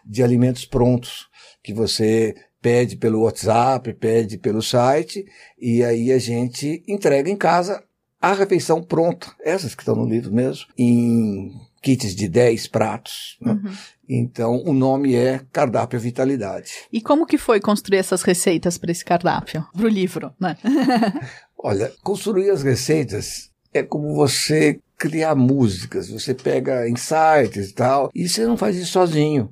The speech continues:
Speaker 1: você faz isso com equipe. Eu sempre trabalhei com equipe, né?
Speaker 2: Uhum.
Speaker 1: Ou seja, eu sou muito mais um maestro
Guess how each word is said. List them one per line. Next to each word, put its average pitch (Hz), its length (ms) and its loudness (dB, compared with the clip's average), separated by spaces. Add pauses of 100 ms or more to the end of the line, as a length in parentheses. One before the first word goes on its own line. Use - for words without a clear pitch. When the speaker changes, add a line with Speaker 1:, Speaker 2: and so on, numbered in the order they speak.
(140)
Speaker 1:
você - 100 -20
faz 196 180 -4
isso 226 140 -4
com 240 140 2
equipe. - 580 -4
Eu 117 100 -2
sempre 175 460 0
trabalhei 104 460 2
com 110 100 -2
equipe, 87 520 -2
né? 95 140 -2
Speaker 2:
Uhum. 127 60 -6 (160)
Speaker 1:
Ou - 60 -12
seja, 101 420 -2
eu 151 180 2
sou 180 400 0
muito 190 280 0
mais 117 400 0
um 117 340 0 (420)
maestro 135 840 2